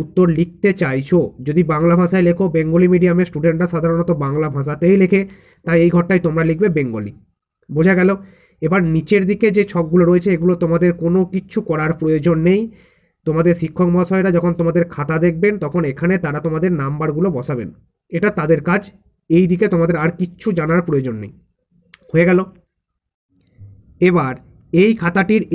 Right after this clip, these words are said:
একটু উপরের দিকে গেলে তোমরা দেখতে পাবে সেখানে লেখা আছে signature of the invigilator, অর্থাৎ যে শিক্ষক মহাশয় তোমাদের পরীক্ষা নিচ্ছেন বা যে শিক্ষক মহাশয় তোমাদের পরীক্ষা চলাকালীন গার্ড থাকছেন, এখানে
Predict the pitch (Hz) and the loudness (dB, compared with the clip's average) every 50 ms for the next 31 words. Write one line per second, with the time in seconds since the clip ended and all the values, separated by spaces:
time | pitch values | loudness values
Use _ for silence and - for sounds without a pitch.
0 | 185 - - - 226 202 - - 180 170 175 - 202 208 214 214 185 180 214 226 | 0 0 0 -4 -6 -4 0 0 0 0 2 2 2 2 4 2 2 0 0 2
1 | 226 208 185 196 196 202 202 202 196 208 196 170 180 175 - - 190 190 180 160 | 2 2 2 2 2 2 0 0 0 0 2 2 0 0 0 0 0 0 2 2
2 | 165 165 - 170 160 170 180 190 196 180 165 156 156 180 180 170 175 180 180 - | 2 2 2 0 0 2 2 2 4 4 2 2 2 2 2 2 2 0 0 0
3 | - - 185 185 175 196 202 208 196 202 220 214 208 185 170 160 160 208 208 - | 0 0 0 2 2 2 2 2 2 2 2 2 2 0 0 -2 -2 -4 -4 -4
4 | - 170 180 190 185 180 190 170 175 175 165 147 139 120 107 - - _ _ - | -2 0 2 4 4 4 4 4 4 4 2 2 0 -4 -8 -10 -14 _ _ -20
5 | - _ _ _ _ _ _ _ 143 151 175 175 - 202 185 147 117 - 127 117 | -20 _ _ _ _ _ _ _ -2 -2 -2 -2 0 0 -2 -2 -2 -4 -10 -6
6 | - 165 175 190 185 185 185 175 175 - 202 185 170 170 180 180 180 175 196 196 | 0 2 2 2 2 0 -4 -4 -4 -2 -2 0 0 0 0 0 0 0 0 0
7 | 196 190 180 160 160 160 160 175 170 - - 156 151 170 170 - - 180 175 156 | 0 0 0 -2 -2 0 2 0 0 0 -2 -4 -2 -2 -4 -4 -2 -2 -2 -2
8 | 156 160 156 - - - 214 208 165 127 123 139 147 143 143 160 165 170 185 175 | -2 -4 -6 -6 -2 0 0 2 0 0 -2 -4 -4 -2 0 0 0 -2 -2 -6
9 | 175 - 190 175 180 180 175 170 175 196 190 185 175 160 160 160 175 175 165 - | -2 -2 0 0 2 0 0 0 0 -2 -2 -2 -2 -4 -2 0 0 0 0 0
10 | - 151 165 175 170 - - - 185 180 175 175 170 151 156 151 156 - 170 180 | -2 -2 -2 -2 -4 -4 -2 0 0 0 0 -2 -4 -4 -2 -2 -2 0 2 2
11 | 185 170 135 - 147 143 170 196 185 - 196 185 180 - - 202 143 110 92 - | 2 2 0 -4 -2 -2 -2 -2 0 0 -2 -2 -2 -2 -2 -2 -2 -2 -4 -10
12 | - - _ _ _ _ - 156 143 180 185 185 | -16 -20 _ _ _ _ -6 -4 0 2 2 2